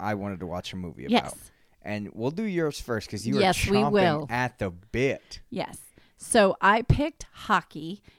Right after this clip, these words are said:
Speaker 2: and then I had said to you, "Please don't make me watch the Mighty Ducks." Well, I'm so sorry that I said that
Speaker 1: But here's
Speaker 2: because
Speaker 1: the thing.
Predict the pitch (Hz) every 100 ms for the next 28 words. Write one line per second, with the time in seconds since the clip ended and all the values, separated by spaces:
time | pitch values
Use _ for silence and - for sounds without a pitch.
0 | - 202 202 190 196 180 - 196 190 180
1 | 160 - - - - 240 - 226 208 214
2 | 208 196 180 185 - - 190 175 170 175
3 | 175 170 160 - - - 151 165 175 -
4 | - 208 185 - 156 147 156 139 143 -
5 | 320 294 180 196 196 254 220 175 202